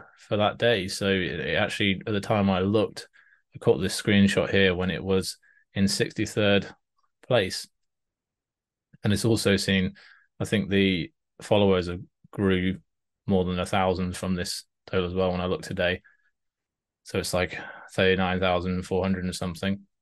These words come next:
Um, so yeah, it's, it's given the game a nice little boost, and you can see this also in the, in the engagement. So with the,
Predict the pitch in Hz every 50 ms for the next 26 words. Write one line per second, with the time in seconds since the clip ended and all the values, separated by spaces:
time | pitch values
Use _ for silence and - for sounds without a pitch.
0 | _ _ - - _ _ _ _ _ _ _ _ _ _ _ _ _ _ _ -
1 | 101 98 92 95 92 92 90 98 - - - 110 123 131 113 98 98 - - 170
2 | - - - 139 131 117 110 117 120 117 113 117 120 120 117 - - 120 117 107
3 | 101 151 156 139 - - 104 101 101 98 101 101 - 107 104 - - 131 127 120
4 | 113 107 95 98 95 95 - - 113 110 104 - - 95 95 95 95 95 95 92
5 | 98 95 95 92 87 98 98 98 98 98 95 95 101 107 107 110 110 98 - 87
6 | 78 - - - 98 95 87 - - 92 92 90 92